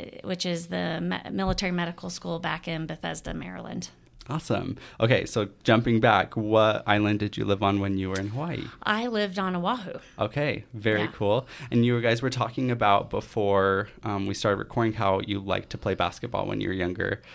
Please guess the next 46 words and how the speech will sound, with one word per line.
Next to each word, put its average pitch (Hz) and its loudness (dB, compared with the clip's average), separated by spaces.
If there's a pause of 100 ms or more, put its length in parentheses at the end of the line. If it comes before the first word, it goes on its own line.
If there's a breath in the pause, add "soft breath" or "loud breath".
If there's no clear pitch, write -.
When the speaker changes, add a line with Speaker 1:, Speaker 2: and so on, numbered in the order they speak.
(180 loud breath)
Speaker 2:
Uh, 104 2
what 117 2
position 147 4
did 117 2
you 101 -2
play? 92 0
Tell 127 0
us 123 -4
a 131 -2
little 120 2
bit 113 2
about 240 8
that. 220 8
Speaker 1:
Um, 220 2 (160)
well, 294 4
it's, 220 0
I - 2
started 277 0
at 220 0
point 302 -4
guard 170 0
when 180 -2
I 180 0
was 185 -4
in, 180 -2 (400 loud breath)
uh, 165 -2 (160)
Arizona, 196 0
and 190 0
then 185 0
when 180 -2
I 175 0
went 196 -4
to 190 -8
Hawaii, 185 0
I 165 0
was 170 -6
not 175 -2 (580)
the 180 -2
shortest. 196 -2
I 185 -4
was 156 -6
kinda 175 -6
in 170 -2
Speaker 2:
Oh, 180 -2
Speaker 1:
between. 180 2
Speaker 2:
okay. 107 -2